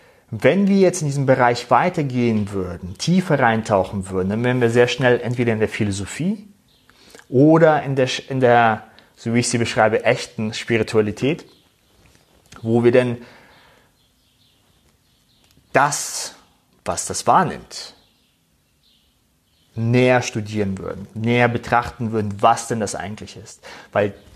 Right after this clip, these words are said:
Persönlichkeit, Gefühle, Gedanken, Wahrnehmungen, Planung, äh, Projektion in die Zukunft, Sorgen machen in der Vergangenheit,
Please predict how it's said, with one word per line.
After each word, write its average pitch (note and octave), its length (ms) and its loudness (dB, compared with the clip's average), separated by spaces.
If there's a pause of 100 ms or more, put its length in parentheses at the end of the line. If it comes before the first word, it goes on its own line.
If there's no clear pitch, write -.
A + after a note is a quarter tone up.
(140)
Persönlichkeit, C3 1000 0 (320)
Gefühle, C3 800 0 (160)
Gedanken, G#2+ 840 -2
Wahrnehmungen, A#2 880 0 (800)
Planung, B2 840 2 (220)
äh, G2+ 180 0
Projektion B2 640 2
in C#3 80 0
die C3+ 100 0
Zukunft, C3 560 -4
Sorgen C3+ 460 2
machen B2+ 240 -4
in B2+ 60 -4
der B2 80 -2
Vergangenheit, A#2+ 680 0